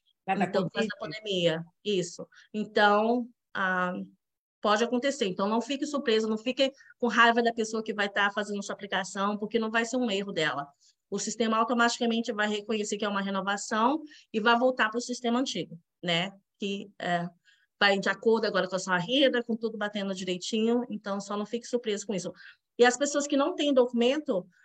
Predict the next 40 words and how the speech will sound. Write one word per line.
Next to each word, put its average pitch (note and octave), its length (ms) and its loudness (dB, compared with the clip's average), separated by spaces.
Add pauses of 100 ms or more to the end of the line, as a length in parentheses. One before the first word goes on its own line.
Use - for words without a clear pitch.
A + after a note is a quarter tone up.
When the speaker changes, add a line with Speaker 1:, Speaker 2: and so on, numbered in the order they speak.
(160)
Speaker 2:
ah, F#3 340 4 (320)
mantém B3 360 4
seu G4 160 -2
plano D4 300 0
de A3 100 -10
saúde G#3+ 680 0
atualizado G3 720 0
todo F#3 300 -2
ano. G3 420 0
Eu G#3 100 -6
sei, A3+ 380 2
ah, F#3 240 -4 (480)
eu G#3 140 6
evito B3 420 4
de A#3 140 -2
falar G3+ 360 4 (120)
data, G3+ 400 2
essas G3+ 200 -12
coisas, A3+ 280 -2
porque A#3 160 -2
as A#3+ 100 0
pessoas A#3+ 240 0
sempre C4 220 -4
deixam C4+ 260 0
pra A#3 260 4
última C#4 460 0
hora, G3 300 2
você G#3 180 -4
não B3+ 120 0
sabe C4 320 2
o - 20 -6
que B3 80 -8
vai A3+ 100 0
acontecer A3 420 -2
mês G3+ 220 -4
que G3 120 -12
vem G3 260 -2
com G3 100 -8
você. F#3+ 460 -2 (320)
Speaker 1:
Uhum. A#3 260 -4